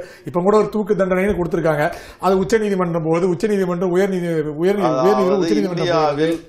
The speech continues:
Speaker 2: தைரியமாக குற்றங்கள் பெருகுவதற்கு நீதிமன்ற தாமதங்களும்
Speaker 1: இந்த
Speaker 2: நடைமுறைகளும்
Speaker 1: மேல்முறையீடுன்ற வார்த்தை தான் ஒரு
Speaker 2: மேல்முறையீடு.
Speaker 1: மிகப்பெரிய பிரச்சனையா இருக்கு இல்லையா?
Speaker 2: இடைப்பட்ட, இடைப்பட்ட மனுக்களை போட்டு அதில் மேல்முறையீடு, மேல்முறையீடு என சென்று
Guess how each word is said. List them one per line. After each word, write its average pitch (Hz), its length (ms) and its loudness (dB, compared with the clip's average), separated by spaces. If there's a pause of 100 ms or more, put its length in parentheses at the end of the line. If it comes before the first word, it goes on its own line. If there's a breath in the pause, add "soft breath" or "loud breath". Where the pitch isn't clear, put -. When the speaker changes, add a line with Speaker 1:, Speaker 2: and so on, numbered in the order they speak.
(100)
Speaker 2:
தைரியமாக 147 840 -2
குற்றங்கள் 139 580 -8
பெருகுவதற்கு 123 680 -6
நீதிமன்ற 120 680 -6
தாமதங்களும் 104 800 -8
Speaker 1:
இந்த 107 140 -6
Speaker 2:
நடைமுறைகளும் 127 400 -4
Speaker 1:
மேல்முறையீடுன்ற 196 760 0
வார்த்தை 170 380 -2
தான் 190 180 2
ஒரு 143 100 0
Speaker 2:
மேல்முறையீடு. 151 520 -2
Speaker 1:
மிகப்பெரிய 185 340 2
பிரச்சனையா 170 380 0
இருக்கு 131 180 -4
இல்லையா? 113 200 -10 (560)
Speaker 2:
இடைப்பட்ட, 165 640 -4
இடைப்பட்ட 143 520 -4
மனுக்களை 127 560 -6
போட்டு 156 300 -6
அதில் 143 240 -4
மேல்முறையீடு, 120 760 -6 (200)
மேல்முறையீடு 110 640 -6
என 98 220 -8
சென்று 95 360 -10